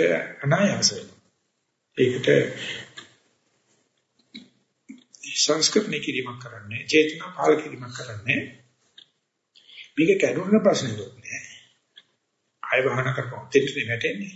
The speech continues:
මේක තා-, ඉස්තිර හානි කරන්න මොනම ශක්තියක්වත් ලෝකේ නෑ.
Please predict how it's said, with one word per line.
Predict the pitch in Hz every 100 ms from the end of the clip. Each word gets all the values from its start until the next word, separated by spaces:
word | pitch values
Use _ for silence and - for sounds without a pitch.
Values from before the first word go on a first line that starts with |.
| -
මේක | - 131 131
තා-, | - 120 - - - - -
ඉස්තිර | - - 214
හානි | 127 139 139
කරන්න | 139 139
මොනම | 120 151 165
ශක්තියක්වත් | - - - - - -
ලෝකේ | 104 107
නෑ. | - 98